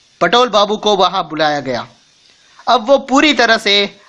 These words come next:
अपनी एपैथी यानी कि अरुचि के भावना पर कंट्रोल कर चुके थे।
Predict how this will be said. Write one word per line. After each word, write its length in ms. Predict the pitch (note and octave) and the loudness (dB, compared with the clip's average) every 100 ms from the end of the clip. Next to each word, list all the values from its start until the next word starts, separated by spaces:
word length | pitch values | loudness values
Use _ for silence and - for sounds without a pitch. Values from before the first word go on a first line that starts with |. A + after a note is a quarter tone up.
| - | -4
अपनी 340 | F3+ G3 G#3 | -4 -2 -2
एपैथी 640 | G#3 G#3 G#3 G#3+ F3+ C3+ - | 0 -2 -2 -4 -6 -10 -8
यानी 240 | D#3 D#3+ E3+ | -2 0 0
कि 160 | F#3+ | -2
अरुचि 500 | F#3 G3+ A3 G3+ G#3 | 0 0 0 -4 -8
के 260 | G#3 G3+ F#3 | -6 -2 -2
भावना 460 | E3+ C#3 E3+ A3 G3+ | -2 -2 -2 0 0
पर 220 | E3+ E3+ | 0 -2
कंट्रोल 600 | - E3 E3 F#3 F3+ F3 | -2 -4 -4 -2 0 0
कर 180 | E3 D#3 | -2 -4
चुके 300 | D3+ D3 C3+ | -6 -10 -12
थे। 160 | - | -14